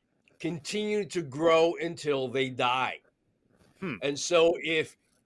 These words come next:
Speaker 1: people are living hundreds of years, imagine how long reptiles are living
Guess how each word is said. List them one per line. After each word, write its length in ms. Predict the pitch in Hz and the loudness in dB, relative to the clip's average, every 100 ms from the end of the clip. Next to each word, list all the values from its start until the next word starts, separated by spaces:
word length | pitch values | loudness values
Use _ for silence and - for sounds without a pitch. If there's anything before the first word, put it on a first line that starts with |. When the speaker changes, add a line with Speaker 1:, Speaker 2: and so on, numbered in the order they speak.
| _ | _
Speaker 1:
people 580 | - 226 202 202 185 151 | -8 -8 -4 2 4 4
are 160 | 135 147 | 0 0
living 640 | 139 156 143 143 131 117 _ _ _ _ | 0 -2 0 0 0 -6 _ _ _ _
hundreds 580 | - 156 156 143 139 - | -2 0 0 -4 -6 -6
of 140 | 120 | -6
years, 640 | 120 113 104 104 131 - _ _ _ _ _ | -6 -6 -6 -8 -10 -14 _ _ _ _ _
imagine 580 | - 135 139 170 196 185 | -6 -2 2 2 2 -2
how 240 | 160 156 165 | 0 2 4
long 580 | 156 147 156 156 135 - _ - | 4 6 6 4 0 -8 _ -8
reptiles 880 | 127 175 180 - 156 135 131 120 120 | 0 2 0 -2 0 2 0 0 0
are 140 | 117 | -2
living 580 | 110 107 104 110 139 | -2 -8 -6 -4 -4